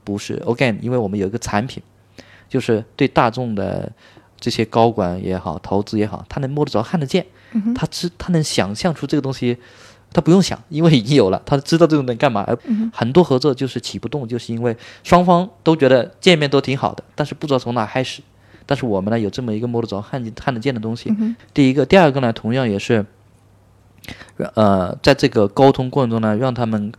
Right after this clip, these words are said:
Speaker 1: 看得到我们的这个 progress。比如第一次演示的时候还有各种各样的问题；再过一个月的时候，再演示的时候又变得好很多了。再过一个月，呃，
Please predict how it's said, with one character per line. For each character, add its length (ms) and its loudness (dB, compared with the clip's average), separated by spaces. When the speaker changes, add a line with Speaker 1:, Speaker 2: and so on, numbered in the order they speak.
Speaker 1:
看 200 -2
得 60 -4
到 140 2
我 120 0
们 100 -4
的 60 -4
这 120 -4
个 80 -4
progress。 560 -2
比 60 -4
如 60 6
第 180 4
一 40 6
次 140 0
演 140 4
示 140 -6
的 40 -2
时 80 -8
候 120 -2
还 160 -2
有 40 0
各 80 -6
种 80 -2
各 60 -2
样 60 -2
的 60 -4
问 120 -2
题； 180 -10
再 120 6
过 160 6
一 100 6
个 80 2
月 140 6
的 60 4
时 160 -10
候， 180 -2
再 140 2
演 240 0
示 80 -8
的 60 0
时 40 0
候 60 0
又 100 2
变 220 -2
得 60 -4
好 140 -2
很 120 -6
多 140 -4
了。 80 -16
再 180 6
过 160 4
一 60 4
个 80 4
月， 220 4
呃， 80 -12